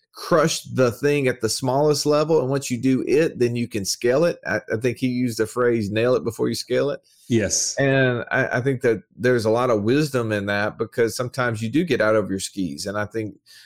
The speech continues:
Speaker 1: uh, we've seen that happen over and over with, uh, entrepreneurs. A lot of times we've had those interviews because they have been there and now are, are rising like the phoenix from the dead, you know?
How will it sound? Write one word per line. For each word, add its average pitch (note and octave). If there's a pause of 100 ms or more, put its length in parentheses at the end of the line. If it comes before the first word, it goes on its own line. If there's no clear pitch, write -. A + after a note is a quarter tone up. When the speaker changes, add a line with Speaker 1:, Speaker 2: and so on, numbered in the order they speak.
(140)
Speaker 1:
uh, G2+
we've B2
seen C3
that A2+
happen A2
over A2+
and G#2+
over A#2
with, A2+
uh, G#2
entrepreneurs. A#2
A G2+
lot A#2
of -
times A#2+
we've A#2
had A#2+
those A#2
interviews G#2
because A2
they A2+
have A2+
been C3+
there A#2 (600)
and A#2
now B2
are, A2+
are A2+
rising A#2+
like A#2+
the G#2+
phoenix B2+
from B2+
the A2+
dead, A2+
you G2+
know? A2